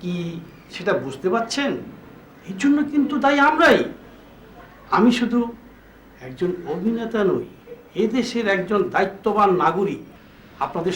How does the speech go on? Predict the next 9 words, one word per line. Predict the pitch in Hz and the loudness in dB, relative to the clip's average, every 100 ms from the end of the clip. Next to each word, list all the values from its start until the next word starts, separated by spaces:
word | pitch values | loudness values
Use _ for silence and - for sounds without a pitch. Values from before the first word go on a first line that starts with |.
| - | -2
সবার | 214 254 254 247 | 0 4 6 4
কাছে | 202 - 131 - - - - - - | 2 -2 -8 -12 -20 -20 -20 -20 -12
আমার | 147 185 180 | 2 4 6
অনুরোধ, | 170 180 180 - - - - - - 170 | 4 4 4 0 -8 -20 -20 -20 -12 -8
এই | 160 151 | -2 0
মাছের | 160 220 202 | 2 2 0
পোনা | 185 185 165 - - - - - - - 180 | 2 4 4 2 -6 -20 -20 -20 -20 -4 0
দেশের | 214 240 247 - | 2 4 4 4
সোনা। | 185 151 | 0 0